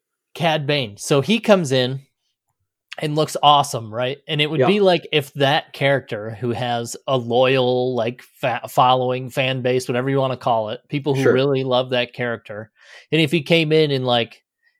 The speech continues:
Speaker 1: his head wasn't shaped the same way,
Speaker 2: Right.
Speaker 1: or, you know,
Speaker 2: And
Speaker 1: it's
Speaker 2: people were mad about Cad Bane. "Oh, his nose isn't as strong and his skin color is different. It's not dark
Speaker 1: Yeah.
Speaker 2: enough blue," whatever. I, look, I get it,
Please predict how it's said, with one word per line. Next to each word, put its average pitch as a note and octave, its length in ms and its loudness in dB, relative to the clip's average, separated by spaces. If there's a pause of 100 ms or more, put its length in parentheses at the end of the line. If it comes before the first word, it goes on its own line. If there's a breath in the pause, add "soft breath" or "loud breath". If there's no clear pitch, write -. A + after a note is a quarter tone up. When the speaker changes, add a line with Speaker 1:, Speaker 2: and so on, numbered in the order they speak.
Speaker 1:
his D3+ 180 0
head D#3 280 4
wasn't A2+ 400 -2
shaped - 440 -8
the A2 100 -10
same G#2 300 -8
way, G#2+ 280 -12 (360)
Speaker 2:
Right. A2 240 2
Speaker 1:
or, A2 100 -14 (480 soft breath)
you D3+ 80 0
know, D3 80 2
Speaker 2:
And C#3+ 80 2
Speaker 1:
it's D#3+ 120 4
Speaker 2:
people G#3 200 6
were C#3 160 6
mad F2+ 540 -4
about G#2+ 280 0
Cad A#2 240 2
Bane. A2+ 120 4
"Oh, D3 180 8
his B2 140 0
nose C#3 420 8
isn't C3+ 320 -2
as A#2+ 80 -6
strong C#3 520 4
and C3+ 140 4
his B2 180 2
skin D3 280 4
color C#3+ 340 8
is B2+ 280 0
different. C3+ 380 4
It's - 80 -6
not D3+ 300 4
dark D3 260 6
Speaker 1:
Yeah. C#3 80 6
Speaker 2:
enough C3+ 200 4
blue," C3+ 180 6
whatever. C3 640 2 (1120)
I, A#2 240 2
look, C#3 240 2 (680)
I B2+ 80 4
get C3 220 4
it, - 180 -8